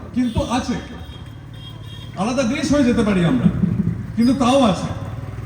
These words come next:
শহীদ দিবস, ভাষা দিবস কিন্তু বাংলাদেশের সা-, ভাষা দিবস একুশে ফেব্রুয়ারি, কিন্তু অন্য, অন্য, অন্য একটা শহীদ দিবস আছে, সেটা আমি আনসার করবো যখন আমি আমির আলভিয়ানের কথা বলবো।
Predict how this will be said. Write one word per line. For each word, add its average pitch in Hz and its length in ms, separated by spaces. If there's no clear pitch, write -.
শহীদ 233 280
দিবস, 254 300
ভাষা 202 280
দিবস 262 340
কিন্তু 262 240
বাংলাদেশের 254 760
সা-, 190 280
ভাষা 170 200
দিবস 160 280
একুশে 190 280
ফেব্রুয়ারি, 175 300
কিন্তু 214 200
অন্য, 226 260
অন্য, 254 320
অন্য 269 220
একটা 277 220
শহীদ 240 240
দিবস 214 300
আছে, 180 200
সেটা 220 220
আমি 220 160
আনসার 208 300
করবো 208 320
যখন 190 160
আমি 196 140
আমির 190 320
আলভিয়ানের 190 360
কথা 160 180
বলবো। 120 300